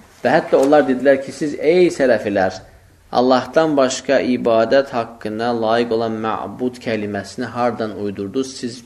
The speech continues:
bidatçı, elə özünüz dedilər. Və dedilər ki, həqiqi o mənası, la iləhə illallah, Allahdan başqa Allah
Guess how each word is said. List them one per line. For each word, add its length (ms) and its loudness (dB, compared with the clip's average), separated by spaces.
bidatçı, 560 -6
elə 220 -6
özünüz 320 -10
dedilər. 440 -6
Və 120 0
dedilər 300 4
ki, 120 -2
həqiqi 340 2
o 120 4
mənası, 800 0
la 220 6
iləhə 300 2
illallah, 380 0
Allahdan 480 -2
başqa 280 -4
Allah 380 -2